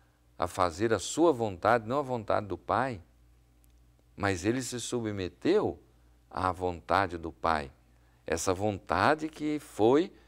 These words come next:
o anúncio do reino, do amor de Deus, que o levou à cruz, é verdade, mas também depois o levou à ressurreição gloriosa. E ele é Senhor,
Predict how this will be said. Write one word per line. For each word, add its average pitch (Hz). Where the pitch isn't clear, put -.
o 107
anúncio 139
do 101
reino, 90
do 85
amor 107
de 87
Deus, 80
que -
o 107
levou 98
à 104
cruz, 175
é 101
verdade, 80
mas 90
também 87
depois 143
o 101
levou 98
à 101
ressurreição 85
gloriosa. 80
E 90
ele 135
é 139
Senhor, 123